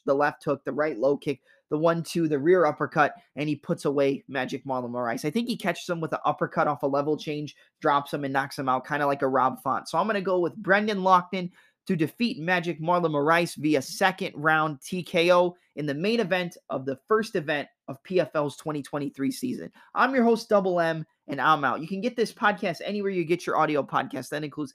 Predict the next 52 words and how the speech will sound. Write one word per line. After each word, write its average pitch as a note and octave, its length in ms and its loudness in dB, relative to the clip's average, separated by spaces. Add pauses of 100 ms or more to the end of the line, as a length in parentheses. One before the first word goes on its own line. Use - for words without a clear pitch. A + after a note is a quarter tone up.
Apple D#3+ 340 -6
Podcasts, C#3 360 -6
Google E3 240 -2
Podcasts, C#3 420 -10
Spotify, F3 480 0
Anchor, F3 260 -2
Breaker, C#3+ 380 2
Stitcher, E3 420 -6 (260)
and D#3 120 -4
many, D#3+ 220 -2
many C3+ 180 -4
more. F#3 360 0 (180)
These A3 240 -2
predictions F3+ 500 -2
will D#3 80 0
be D3 80 2
broken F3 400 4
down, D#3+ 320 -4
edited, D#3+ 320 -2
and C#3 140 -8
uploaded F#3+ 460 0
to E3 80 -12
my D3 120 -4
YouTube G#3 500 -4
channel, F3+ 380 -4 (160)
which E3 160 -4
is C#3+ 80 -14
the C3+ 80 -2
same A#3+ 320 -2
name F3 180 -2
as D3+ 100 -8
the C3+ 80 -6
podcast, D3 500 -2 (140)
at E3+ 200 0
the D3+ 60 -8
Touch C#3 260 -6
'em C3 80 -8
Up B2 180 -6
Podcast. G3 460 0 (300)
Thank A#3+ 180 2
you A#3 80 -2
guys F#3+ 220 2
for E3 160 0
watching, F3+ 520 0
and D3+ 120 -4
enjoy F3 300 2
the D3+ 100 -2
first G#3 320 0
P A3+ 120 -2
F A3 140 -2
L B3 140 2
event D#3 260 -2